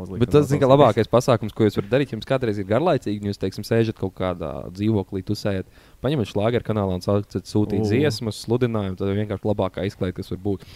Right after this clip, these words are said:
Speaker 2: Un vislabākais ir, ja kāds kaut kur
Speaker 1: Mhm.
Speaker 2: citur no laukiem pieslēdzās un arī uzliek vienu, nu, tad ir vispār, tad sākās sacensības. <laughs> Tur visu nedēļas kredīti iztērē.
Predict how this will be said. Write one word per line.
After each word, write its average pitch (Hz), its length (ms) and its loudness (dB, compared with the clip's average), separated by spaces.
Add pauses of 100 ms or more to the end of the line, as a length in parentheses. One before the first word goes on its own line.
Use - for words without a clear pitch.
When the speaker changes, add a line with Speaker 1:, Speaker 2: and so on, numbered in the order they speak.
Speaker 2:
Un 107 140 0
vislabākais 120 560 2
ir, 101 100 0
ja - 80 -6
kāds 110 240 2
kaut 98 160 2
kur 117 140 -2
Speaker 1:
Mhm. 143 100 -2
Speaker 2:
citur 135 320 4 (380)
no 104 160 4
laukiem 98 420 2
pieslēdzās 98 560 2
un 98 140 0
arī 101 100 6
uzliek 95 320 2
vienu, 90 240 -4
nu, 90 80 -4
tad 104 160 0
ir 98 160 2
vispār, 98 320 -2
tad 98 80 -2
sākās 95 400 -4
sacensības. 95 560 -6 (400)
<laughs> 135 400 4
Tur 123 160 4
visu 120 240 4
nedēļas 110 300 0
kredīti 110 500 0
iztērē. 107 380 -2